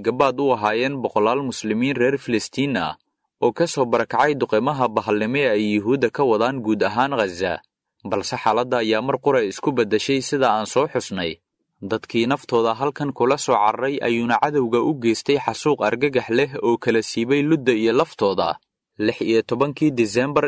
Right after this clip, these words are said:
ee sanadkii tegay laba kun saddex iyo labaatan, waxaa mar kale gudaha Gaza ka dhacay xasuuq lagu hilboobay oo ay sahaynadu ka fuliyeen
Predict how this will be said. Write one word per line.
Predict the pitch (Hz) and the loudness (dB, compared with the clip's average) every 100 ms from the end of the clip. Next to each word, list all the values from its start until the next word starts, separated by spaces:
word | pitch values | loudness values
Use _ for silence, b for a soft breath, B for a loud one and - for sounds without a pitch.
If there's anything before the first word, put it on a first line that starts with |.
| 110 | 2
ee | 113 | 0
sanadkii | - 151 123 - 113 | 0 -4 -4 -4 -6
tegay | - 120 143 | -2 2 2
laba | 135 151 | 2 0
kun | 151 123 | -2 -4
saddex | - 160 - | 0 -2 2
iyo | 101 98 | 2 2
labaatan, | 90 90 - 92 87 _ _ _ _ | 2 -2 -2 -8 -8 _ _ _ _
waxaa | 101 - 95 | -6 -4 -4
mar | 110 120 | -4 -2
kale | 117 120 | -2 -2
gudaha | 117 131 127 107 | 0 0 0 -2
Gaza | 110 107 131 | -2 -2 -4
ka | 135 | -2
dhacay | 120 107 127 | 0 2 2
xasuuq | - - 143 117 | -2 -2 0 2
lagu | 110 120 | 0 0
hilboobay | 127 117 104 113 110 135 123 | -2 -4 0 0 2 2 2
oo | 117 | 2
ay | 113 110 | 2 0
sahaynadu | 110 - 110 113 131 143 127 | -4 -4 -2 -2 0 2 2
ka | 127 143 | 2 -2
fuliyeen | - 110 120 131 | 0 0 2 0